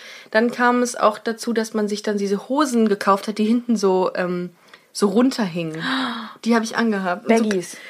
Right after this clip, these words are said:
Speaker 1: Baggy-Hosen, genau. Und dann ganz schlimme Schuhe mit so fetten, ähm,
Speaker 2: Oh ja, mit so
Speaker 1: Schnürsenkeln.
Speaker 2: Oh ja, mhm. Das hatten die bei uns auch. Und alle haben sich dann so pinke und grüne Schnürsenkel extra noch gekauft. Das, was heute, glaub ich, nur noch auf so Techno-Konzerten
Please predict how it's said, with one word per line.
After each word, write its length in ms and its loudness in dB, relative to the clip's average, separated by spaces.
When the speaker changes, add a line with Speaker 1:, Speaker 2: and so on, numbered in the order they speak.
Speaker 1:
Baggy-Hosen, 640 0
genau. 240 0
Und 160 -2
dann 220 0
ganz 300 0
schlimme 320 -2
Schuhe 400 0
mit 140 -2
so 100 -8
fetten, 600 -2
ähm, 280 0
Speaker 2:
Oh 160 6
ja, 340 2
mit 80 -8
so 80 0
Speaker 1:
Schnürsenkeln. 640 0
Speaker 2:
Oh 80 2
ja, 440 0
mhm. 380 -4
Das 120 -6
hatten 140 -2
die 80 -2
bei 100 4
uns 80 0
auch. 160 2
Und 260 -4
alle 220 4
haben 140 -2
sich 100 -6
dann 140 2
so 80 -4
pinke 460 0
und 200 -6
grüne 240 -2
Schnürsenkel 540 -2
extra 240 -6
noch 160 -10
gekauft. 280 -4
Das, 140 2
was 140 4
heute, 220 2
glaub 180 2
ich, 40 -10
nur 120 0
noch 80 -2
auf 120 0
so 120 -10
Techno-Konzerten 1000 -2